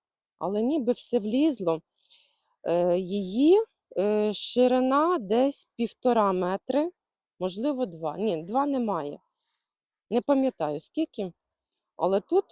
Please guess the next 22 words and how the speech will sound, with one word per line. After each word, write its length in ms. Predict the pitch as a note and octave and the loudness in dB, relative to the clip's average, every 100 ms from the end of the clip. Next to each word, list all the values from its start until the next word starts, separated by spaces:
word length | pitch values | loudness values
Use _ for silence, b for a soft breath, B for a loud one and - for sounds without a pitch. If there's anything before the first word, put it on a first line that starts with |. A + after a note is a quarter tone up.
| _ _ _ _ - | _ _ _ _ -10
ідеально 680 | F#3+ A#3+ B3 F4+ E4+ B3+ | -2 4 4 4 2 0
влазить 600 | E3+ F#3 A3 F3+ D#3+ D#3+ | -2 0 4 4 0 -8
чотири 580 | - G3 - G#3+ F3 D3+ - _ _ _ _ | -8 -12 -2 -2 0 -4 -8 _ _ _ _
куща, 560 | A3 G#3 - C#4 D4+ G#4+ _ _ _ _ _ _ _ _ - | -6 -4 -2 2 2 2 _ _ _ _ _ _ _ _ -10
причому 480 | G3+ - B3 A3 F#3+ | -8 -4 -2 -2 -2
вони 260 | F#3 G3+ | -2 -2
вже 160 | F3+ F3+ | -2 -2
не 220 | G3+ A#3 | -2 0
маленькі, 680 | A#3 A3+ B3 D4+ F#4 _ D#3 | 0 2 2 2 0 _ -6
їм 400 | F3+ F#3 B3+ A#3+ _ | -4 0 0 0 _
простір 680 | B3 B3+ G#3+ G3+ - F3+ E3+ | 0 2 2 0 -8 -6 -6
є 580 | D#3+ F3 A3 A3 F3+ D3+ _ _ _ - | -6 -6 -2 2 0 -2 _ _ _ -2
розвиватись 1040 | F3 F#3+ F3+ G3+ G#3+ A3 G3 - D#3+ - | 0 2 -2 -4 2 4 4 2 -10 -4
на 160 | G3 F#3 | -2 -2
сторони, 800 | - - C#4+ E4+ F4+ F4 E4+ F4+ - | -4 -2 2 4 4 2 0 -2 -2
та 80 | |
й 80 | A3 | 0
між 280 | G#3 G#3 F3+ | 2 -2 -2
ними 300 | A3 D#4 D#4+ | -4 -2 -4
ще 200 | - B3 | -4 -6
є 160 | A3+ A#3 | -4 -6
простір. 680 | G#3+ A3 A3 G#3 - F#3 | -6 -6 -4 -6 -8 -8